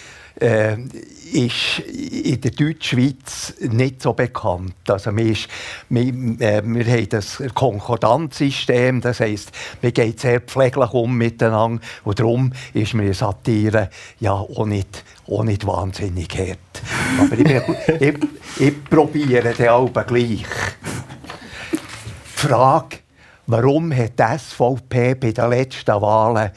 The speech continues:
nicht noch mehr verloren? Vermutlich wegen Leuten wie dem Housi Houeter von Hingerwaldwil. Der Housi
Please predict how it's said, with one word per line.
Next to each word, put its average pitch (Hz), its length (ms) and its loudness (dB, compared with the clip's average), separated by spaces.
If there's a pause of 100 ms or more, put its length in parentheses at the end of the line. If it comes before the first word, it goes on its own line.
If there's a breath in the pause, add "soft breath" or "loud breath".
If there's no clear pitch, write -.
(320 loud breath)
nicht 123 300 -2
noch 107 220 2
mehr 107 260 0
verloren? 85 760 -4 (3000 loud breath)
Vermutlich 202 720 2 (480 loud breath)
wegen 135 340 4
Leuten 160 520 0
wie 156 100 6
dem 120 180 2
Housi 139 640 2
Houeter 160 720 2
von 113 200 0
Hingerwaldwil. 135 1120 2 (640 loud breath)
Der 120 160 4
Housi 202 560 4